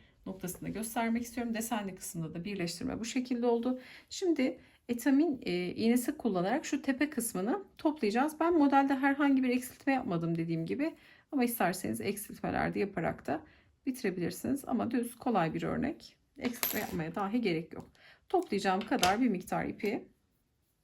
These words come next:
şöyle kesiyorum. Düğüm atmayacağım. Hemen şöyle tekrar tersine çevirelim. Tersten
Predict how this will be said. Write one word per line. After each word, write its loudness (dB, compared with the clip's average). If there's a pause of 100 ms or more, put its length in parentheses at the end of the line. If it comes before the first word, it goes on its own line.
(480)
şöyle -4
kesiyorum. 0 (400)
Düğüm 4
atmayacağım. 0 (120)
Hemen 0
şöyle -6
tekrar -2
tersine -4
çevirelim. 0
Tersten -4